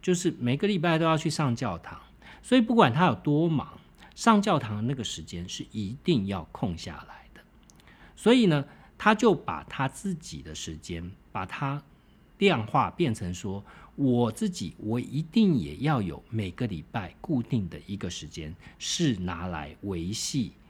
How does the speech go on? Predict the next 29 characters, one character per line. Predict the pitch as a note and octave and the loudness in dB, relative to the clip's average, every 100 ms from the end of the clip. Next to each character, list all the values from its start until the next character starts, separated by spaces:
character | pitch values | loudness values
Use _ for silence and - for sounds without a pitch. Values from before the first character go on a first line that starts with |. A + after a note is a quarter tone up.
| _ _ _ - - | _ _ _ -20 -14
跟 | - B2 A#2 | -2 0 0
亲 | A#2 - C#3 C#3+ | -2 2 4 4
人 | F#2+ E2+ | 0 -6
之 | F2+ | -12
间 | F2 F2 | -8 -8
的 | E2+ | -8
关 | - D#2+ E2+ | -8 -10 -10
系 | - D#2+ - | -10 -12 -2
或 | B2+ | -2
跟 | - A2+ A2+ - | 0 0 0 -4
朋 | E2+ D#2 F2+ | -10 -4 -4
友 | D#2 - | -4 -8
之 | E2+ | -12
间 | E2 D#2+ | -10 -10
的 | D2+ | -10
关 | F2 D2+ E2+ | -12 -10 -12
系。 | - - - - - - - - | -14 -16 -20 -20 -20 -18 -18 -4
一 | D3 B3+ | 4 8
旦 | B3 G3 | 8 6
他 | E3+ | 2
这 | E3 E3+ | 2 2
样 | C3+ | 2
做， | A2+ D3+ A2 - | 2 0 -2 -4
其 | - D3 | -4 -2
实 | D#3 | 0
他 | D#3+ | 2
就 | F3 D#3 | 2 4
没 | C3 | 4
有 | F#3+ F3 | 4 2